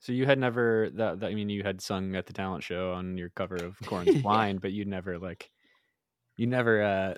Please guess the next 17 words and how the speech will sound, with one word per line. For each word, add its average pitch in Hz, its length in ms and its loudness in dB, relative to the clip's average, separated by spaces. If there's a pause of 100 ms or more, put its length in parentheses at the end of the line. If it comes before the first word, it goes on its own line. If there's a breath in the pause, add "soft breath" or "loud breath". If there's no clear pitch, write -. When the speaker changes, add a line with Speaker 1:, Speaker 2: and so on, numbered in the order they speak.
Speaker 1:
been 117 180 4
the 107 100 0
Speaker 2:
I 117 80 8
dipped 139 240 4
my 320 40 6
Speaker 1:
vocalist. 302 280 4
And, 113 200 0
yeah, 135 120 6
you 131 120 6
did. 175 140 10
Speaker 2:
I 254 80 10
dipped, 196 380 -4 (380)
I 240 100 6
dipped 269 240 4
my 294 160 6
toe, 233 540 8 (120)
uh, 170 480 8